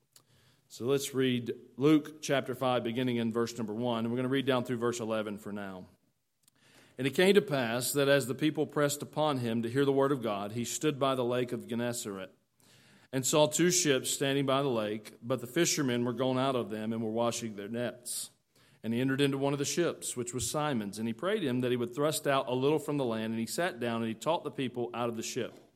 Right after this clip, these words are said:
Now when he had left speaking, he said unto Simon, "Launch out into the deep and let down your nets for a draught."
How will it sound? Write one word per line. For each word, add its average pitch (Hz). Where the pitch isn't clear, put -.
Now 127
when 147
he 160
had 147
left 156
speaking, 127
he 135
said 147
unto 147
Simon, 123
"Launch 151
out 139
into 131
the 131
deep 113
and 107
let 120
down 135
your 127
nets 117
for 113
a 110
draught." 101